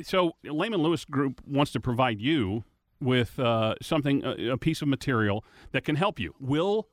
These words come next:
your money last as long as you do? Just log on to lehman lewis resources dot com forward slash money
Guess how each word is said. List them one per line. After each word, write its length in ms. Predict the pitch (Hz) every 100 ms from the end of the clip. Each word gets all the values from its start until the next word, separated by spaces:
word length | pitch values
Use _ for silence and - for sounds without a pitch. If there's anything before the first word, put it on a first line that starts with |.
| _
your 220 | 147 127
money 320 | 120 135 156 147
last 420 | 120 131 135 -
as 140 | 139
long 260 | 120 117 139
as 100 | 135
you 160 | 247
do? 240 | 208 85 - _ _ _ _
Just 260 | 135 202 -
log 300 | 185 240 220
on 360 | 165 127 143 - _ _ -
to 140 | 139
lehman 640 | 117 117 127 139 160 190 196 _ -
lewis 760 | 123 123 147 143 156 - - -
resources 1200 | 117 117 190 220 - 127 110 - 104 123 156 - _ _ _ _ _ -
dot 300 | 117 147 175
com 640 | - 233 214 113 98 127 - _ _ _
forward 280 | 170 226 214
slash 320 | - 190 175 165
money 340 | 165 107